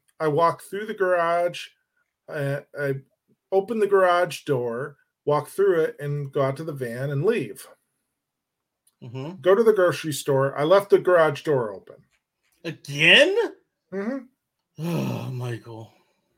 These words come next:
Speaker 1: I, and I come back home with the groceries and I start to bring 'em in. As I'm bringing the first load of groceries in, I look down on the ground at, like, the, the steps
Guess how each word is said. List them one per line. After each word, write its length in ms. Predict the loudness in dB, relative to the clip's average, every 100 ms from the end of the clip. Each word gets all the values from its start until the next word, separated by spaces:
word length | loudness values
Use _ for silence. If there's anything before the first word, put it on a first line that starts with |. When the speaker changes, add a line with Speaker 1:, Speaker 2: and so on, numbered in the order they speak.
| _ _ _
Speaker 1:
I, 200 | 4 4 0 _ _ 2
and 560 | 4 4 0 -2 -8 -18 _ _ -2
I 100 | -2
come 280 | 0 0 4
back 240 | 4 2
home 340 | -2 0 0 0
with 160 | -2
the 80 | -2
groceries 760 | 0 -2 -2 -4 -8 -10 -10 -8
and 140 | -6
I 60 | -6
start 280 | -6 -6 -8
to 60 |
bring 220 | -6 -4
'em 160 | -4 -4
in. 320 | -2 -4 -6 _ -2
As 240 | 0 0
I'm 120 | 0
bringing 280 | 0 0 0
the 80 | -4
first 480 | -2 -4 -2 -6 -14 -8
load 280 | 0 2 2
of 80 | 0
groceries 560 | -2 -2 -6 -10 -8
in, 320 | -8 -8 -10 _ _ _ _ 0
I 80 | 4
look 260 | 4 4
down 260 | 2 4 4
on 140 | 4
the 80 | 2
ground 640 | -2 -2 0 0 -2 -2 -6 -6
at, 240 | -6 -4
like, 160 | -8 -6
the, 140 | -10 -12 _
the 100 | -6
steps 720 | -6 -2 0 0 -4 -12 -12